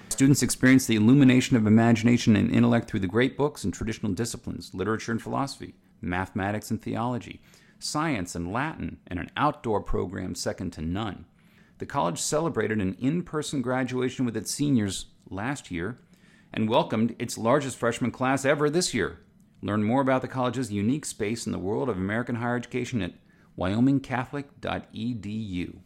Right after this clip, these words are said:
We have with us today Saurabh Sharma. He is the president of an interesting initiative called American Moment.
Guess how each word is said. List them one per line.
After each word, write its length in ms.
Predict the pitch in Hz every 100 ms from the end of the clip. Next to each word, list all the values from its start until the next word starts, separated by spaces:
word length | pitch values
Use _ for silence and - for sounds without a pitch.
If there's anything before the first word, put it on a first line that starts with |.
| _ _ _ _ _ -
We 220 | 208 214
have 180 | 170 127
with 140 | 127
us 120 | 117
today 260 | 147 120 139
Saurabh 420 | 135 123 123 131
Sharma. 580 | 135 165 190 208 101 82
He 760 | - 123 120 117 117 107 120
is 200 | 120 110
the 140 | 127 113 -
president 600 | - 202 135 107 113 117
of 120 | 113
an 140 | 117 -
interesting 480 | - 214 - 131 104
initiative 640 | 98 92 98 92 139 -
called 460 | 123 123 117 120 - _ _ -
American 540 | 113 120 147 139 143
Moment. 420 | 131 175 107 -